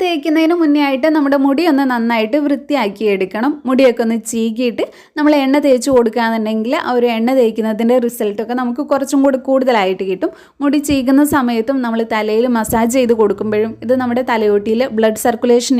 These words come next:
ഇമ്പ്രൂവ് ആക്കും. അതുവഴി നമ്മുടെ ഹെയർ ഗ്രോത്തിനും ഇത് ബെനിഫിറ്റ് ആക്കുന്നുണ്ട്. നിങ്ങൾ മുടിയിൽ എണ്ണ തേക്കുന്ന സമയത്ത് ഒരുപാട് എണ്ണ തേച്ച് കൊടുക്കരുത്. ഇങ്ങനെ ഒരുപാട് അളവിൽ എണ്ണ തേക്കുന്നത് ഒരിക്കലും നമ്മുടെ മുടി വളർച്ച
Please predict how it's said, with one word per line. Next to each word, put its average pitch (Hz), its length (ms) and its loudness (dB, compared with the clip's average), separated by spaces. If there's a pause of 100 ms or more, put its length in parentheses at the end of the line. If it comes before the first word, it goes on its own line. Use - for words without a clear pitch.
ഇമ്പ്രൂവ് 202 340 0
ആക്കും. 202 220 -10 (360)
അതുവഴി 294 340 2 (200)
നമ്മുടെ 254 220 0 (120)
ഹെയർ 247 180 0 (120)
ഗ്രോത്തിനും 226 440 2 (200)
ഇത് 220 180 2
ബെനിഫിറ്റ് 208 460 -2
ആക്കുന്നുണ്ട്. 190 460 -2 (1200)
നിങ്ങൾ 330 180 4 (120)
മുടിയിൽ 339 340 0 (200)
എണ്ണ 294 200 2
തേക്കുന്ന 302 460 0
സമയത്ത് 254 400 -2
ഒരുപാട് 285 400 0 (100)
എണ്ണ 262 220 0
തേച്ച് 226 320 0
കൊടുക്കരുത്. 214 420 -4 (180)
ഇങ്ങനെ 285 220 2
ഒരുപാട് 285 400 0
അളവിൽ 277 280 0 (200)
എണ്ണ 240 220 0
തേക്കുന്നത് 247 480 0
ഒരിക്കലും 285 500 0
നമ്മുടെ 247 300 0
മുടി 233 180 -2
വളർച്ച 214 300 -2